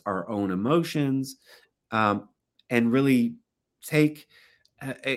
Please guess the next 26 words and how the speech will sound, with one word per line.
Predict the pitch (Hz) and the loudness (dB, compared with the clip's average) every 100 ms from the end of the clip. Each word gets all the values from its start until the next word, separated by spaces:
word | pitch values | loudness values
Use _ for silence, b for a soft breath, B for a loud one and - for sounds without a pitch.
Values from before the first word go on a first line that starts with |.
| - | 2
you | 151 | 4
know, | 123 | 6
ma-, | 123 131 | 4 4
make | 127 139 - | 4 4 4
a | 131 | 0
concerted | - 117 - 160 196 120 | 0 -4 2 2 4 2
effort | 147 185 135 - b b b - | 0 2 0 -2 b b b -10
to | - 147 139 - _ _ - | 0 2 0 -4 _ _ -6
take | - 180 - | 0 0 0
care | 165 196 | -2 0
of | 185 | 2
that | 135 131 | 2 2
environment, | 123 107 135 214 135 117 | 2 4 4 4 2 0
'cause | 131 113 | -2 0
that | 156 180 - | 0 0 0
is | 180 165 | 2 2
also | - 156 170 156 | 0 -2 -2 -4
part | - 127 127 | -2 0 0
of | 110 - | -2 -4
our | 117 113 | -6 -4
environment, | 110 95 101 104 90 87 | -4 -4 -4 -4 -4 -8
just | - 175 190 | -6 -4 -4
as | 147 | -4
much | 139 135 131 - - b b b b | -2 0 -2 -8 -18 b b b b
as | 110 | -6
water | 95 98 139 156 151 156 151 | -6 0 4 6 6 6 4